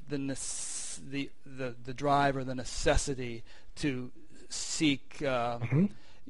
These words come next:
Speaker 1: gratification through any relative means?
Speaker 2: Mm-hmm. That really, the real fulfillment is freedom from seeking or maintaining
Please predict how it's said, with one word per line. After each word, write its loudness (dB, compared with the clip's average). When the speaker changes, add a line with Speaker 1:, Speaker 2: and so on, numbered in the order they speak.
Speaker 1:
gratification 8
through 0
any 0
relative -2
means? -4
Speaker 2:
Mm-hmm. 12
That 12
really, 12
the 8
real 12
fulfillment 8
is 6
freedom 8
from 6
seeking 4
or 8
maintaining 4